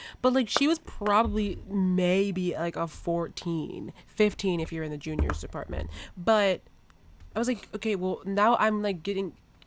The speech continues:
I'm confused because she's literally not even big." Brandy i-, is actually, like, a stick, which is fine too.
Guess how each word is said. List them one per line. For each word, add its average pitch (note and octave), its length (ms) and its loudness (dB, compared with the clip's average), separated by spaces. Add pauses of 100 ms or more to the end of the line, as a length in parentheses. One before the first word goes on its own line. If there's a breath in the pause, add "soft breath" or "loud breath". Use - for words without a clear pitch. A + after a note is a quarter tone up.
(140)
I'm G#3+ 200 0
confused A3 540 -2
because G3 360 -6
she's G3 500 -2 (140)
literally G3 680 -2
not F3 300 -2
even E3 280 -4
big." F3+ 420 -6 (680 soft breath)
Brandy G#3 880 -2 (800)
i-, - 160 -16 (120)
is F#3+ 200 -2
actually, F#3+ 300 -2
like, F#3 160 -4
a E3+ 80 -4
stick, E3+ 540 -6
which F#3+ 220 -6
is E3 160 -6
fine E3+ 380 -4
too. F#3+ 540 -2